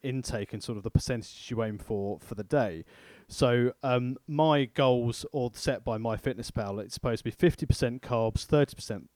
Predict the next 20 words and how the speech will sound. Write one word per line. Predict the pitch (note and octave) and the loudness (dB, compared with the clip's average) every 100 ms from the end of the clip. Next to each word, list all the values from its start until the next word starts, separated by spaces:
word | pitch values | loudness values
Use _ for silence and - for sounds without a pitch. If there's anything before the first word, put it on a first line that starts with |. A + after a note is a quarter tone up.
| _ - | _ -8
fat, | G2 G2+ | -6 -6
and | B2+ | -6
twenty | - G#2+ F#2+ | -2 -2 -4
percent | - - G2+ G2 - | -8 -8 -8 -8 -10
of | A2+ | -10
my | G#2+ G2 | -6 -6
daily | G2 G2 F#2+ | -4 -6 -8
intake | F#2+ F2+ - | -10 -12 -12
should | - | -12
be | G#2+ | -4
protein, | - D#3 C3 G#2+ F2+ | 2 4 2 -4 -10
to | - G2 F2+ _ - - - | -10 -10 -10 _ -20 -20 -8
have | - G#2 | -2 0
a | |
look | G2 G#2 | -2 -4
on | |
the | F#2+ | -6
little | E2 | -6
flow | - B2+ C3 | -2 2 4
chart. | B2+ G#2+ D#2+ D2+ - | 2 -2 -6 -10 -16